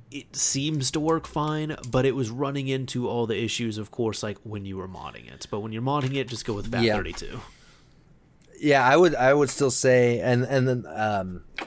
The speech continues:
Speaker 2: God, I got, I wanna credit him correctly. It's, but I f-, I forget his, uh, forget his exact username was, like, M two, um,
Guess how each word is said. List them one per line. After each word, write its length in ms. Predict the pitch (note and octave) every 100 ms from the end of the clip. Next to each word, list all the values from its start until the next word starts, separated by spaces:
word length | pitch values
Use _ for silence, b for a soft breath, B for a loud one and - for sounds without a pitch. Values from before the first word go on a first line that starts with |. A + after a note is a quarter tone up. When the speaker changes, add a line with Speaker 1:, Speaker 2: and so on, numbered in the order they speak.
| - -
Speaker 2:
God, 160 | - A2+
I 100 | G#2
got, 120 | G#2+
I 140 | G#2 G#2+
wanna 360 | A2 G#2 F#2+ D#2+ -
credit 280 | - A#2+ G#2
him 280 | G2 G2 - -
correctly. 640 | - - G#2 G#2+ G#2 G2+
It's, 320 | F#2+ F#2 - - - - B B B
but 100 | -
I 20 |
f-, 140 | F2 - -
I 40 |
forget 240 | G2+ F#2+ A2+
his, 260 | G2+ F#2+ F#2+
uh, 300 | F#2 E2 -
forget 240 | G#2+ A2
his 120 | G#2+
exact 460 | G2+ F#2+ G2 F2+ -
username 540 | F#2+ G2+ F#2+ F#2+ F#2 F#2+
was, 160 | F2+
like, 200 | F2+ F2+ -
M 280 | G2+ G2+ F#2+
two, 500 | - G2 G2 F#2+ F#2+ B B B B B B B B -
um, 480 | F2+ F2 D#2+ C2+